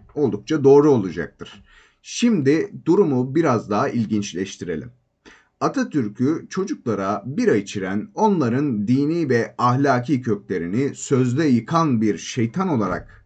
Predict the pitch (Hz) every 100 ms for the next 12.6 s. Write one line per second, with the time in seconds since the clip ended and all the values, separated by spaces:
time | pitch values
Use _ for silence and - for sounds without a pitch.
0 | _ 147 135 - 101 - 139 123 98 87
1 | 143 - _ - - - 214 - 117 101
2 | 90 82 92 151 127 95 104 107 - 120
3 | 120 135 107 92 87 - 85 76 - _
4 | _ _ _ _ _ _ _ _ _ _
5 | _ _ - - 247 165 120 101 - _
6 | - 196 - 101 85 85 76 - 196 202
7 | - - 113 92 160 147 98 98 92 73
8 | - 147 - 92 101 120 98 85 76 73
9 | - 73 57 62 - - - _ _ _
10 | _ _ _ _ - 123 - 160 113 113
11 | 123 101 80 - - 151 160 - 143 127
12 | 113 92 78 69 110